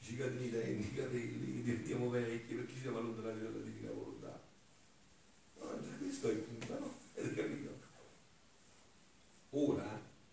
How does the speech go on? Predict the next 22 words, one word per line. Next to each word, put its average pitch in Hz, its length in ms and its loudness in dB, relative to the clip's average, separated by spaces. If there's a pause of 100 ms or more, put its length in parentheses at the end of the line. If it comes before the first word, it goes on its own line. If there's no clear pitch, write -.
(1040)
la 110 220 -4
creatura, 95 800 -2 (920)
col 110 240 -2
non 151 180 2
fare 156 300 6
la 104 100 0
nostra 113 300 -4
volontà, 92 600 -6 (760)
ci 117 200 -4
mette 139 320 0
fuori 180 280 0
dall'abitazione. 107 1120 -2 (1040)
E 123 140 2
succede - 840 -2 (180)
a - 180 -12
noi 160 300 -2
come 123 240 0
succederebbe 117 580 -2
a 104 60 0
un 104 100 -2
ricco 127 300 -4
signore, 90 680 -6